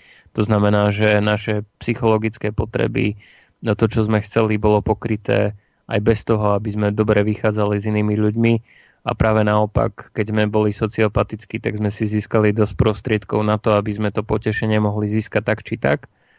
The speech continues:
alebo cez, e, cez úrady a cez štát, ktorý, ktorý nám sprostredkoval naše potreby a potešenie,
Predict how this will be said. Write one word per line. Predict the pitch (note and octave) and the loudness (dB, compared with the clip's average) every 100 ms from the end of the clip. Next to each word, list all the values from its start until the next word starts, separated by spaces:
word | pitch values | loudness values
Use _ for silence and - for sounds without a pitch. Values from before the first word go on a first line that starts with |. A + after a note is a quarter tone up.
| _ _ _ _ | _ _ _ _
alebo | - C#3+ D3+ C3+ B2+ A#2+ - - _ _ - | -2 2 2 4 2 0 -12 -20 _ _ -2
cez, | A#2+ A2+ - A#2 | -2 -2 -2 0
e, | A2 G#2+ G#2+ G#2+ | 2 2 0 -2
cez | - A2+ G#2+ - - - - C3 | -4 -4 -4 -8 -10 -10 -2 4
úrady | C3 A#2 A2 G2+ A2 | 4 4 0 -8 -10
a | G2+ | -10
cez | - A2+ | -6 -6
štát, | - - A#2 - - - _ _ _ G#2+ | -6 -8 -6 -6 -8 -20 _ _ _ -4
ktorý, | G#2+ G#2+ G#2+ G#2 | 0 0 -2 -2
ktorý | - A2 | 0 2
nám | G#2+ G#2+ | 2 2
sprostredkoval | - - G#2+ - A2+ - A2+ G#2+ G#2 G#2 | 0 -2 0 0 -2 0 0 2 0 -2
naše | G#2 - G#2+ | -2 -2 -4
potreby | G#2+ A2 G#2+ G#2+ | -2 0 2 2
a | G2+ | 0
potešenie, | - - G#2+ A2+ G#2+ G#2+ | -2 -2 -2 0 2 2